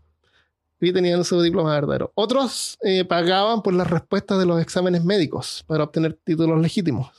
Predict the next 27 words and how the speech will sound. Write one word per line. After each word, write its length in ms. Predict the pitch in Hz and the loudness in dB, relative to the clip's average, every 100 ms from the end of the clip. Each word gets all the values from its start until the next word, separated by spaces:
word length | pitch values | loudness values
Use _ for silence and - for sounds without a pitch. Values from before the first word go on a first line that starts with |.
| _ _ _ _ _ | _ _ _ _ _
pero 220 | 196 180 | -2 0
por 140 | 165 160 | 0 0
medio 220 | 165 156 | 2 0
de 80 | 156 | 0
fraude. 360 | 214 190 - - _ _ _ _ _ _ _ _ _ _ _ - _ _ _ _ _ _ | -2 -4 -6 -14 _ _ _ _ _ _ _ _ _ _ _ -20 _ _ _ _ _ _
El 160 | 180 190 | -2 0
artículo 420 | 185 220 226 226 | 0 0 0 2
no 160 | 220 214 | 2 2
nombraba 500 | 208 180 180 196 208 | 2 2 2 2 2
directamente 840 | 208 208 214 208 214 - 220 214 | 0 0 0 0 0 0 0 0
a 100 | 190 | 0
Brinkley, 640 | 175 233 285 202 208 220 - | -2 0 0 0 0 -2 -2
pero 400 | - 214 226 240 | -2 0 2 2
mencionaba 600 | 208 180 170 - 175 202 | 0 0 0 0 0 2
el 80 | 196 | 2
mismo 260 | 180 220 233 | 2 0 0
lugar 320 | 247 220 226 | 2 0 0
donde 600 | 226 180 180 175 180 196 | 0 0 0 2 0 2
él 80 | 180 | 0
había 240 | 180 175 180 | 2 0 0
obtenido 380 | 180 165 175 | 0 0 0
su 160 | 160 156 | 0 0
diploma 480 | 143 190 180 180 175 | 0 0 0 0 0
en 120 | 151 | 0
mil 140 | 165 | 2
novecientos 460 | 160 151 175 160 - | 2 0 -2 -6 -8
quince. 500 | - 269 - 123 123 | -6 -4 -2 -4 -4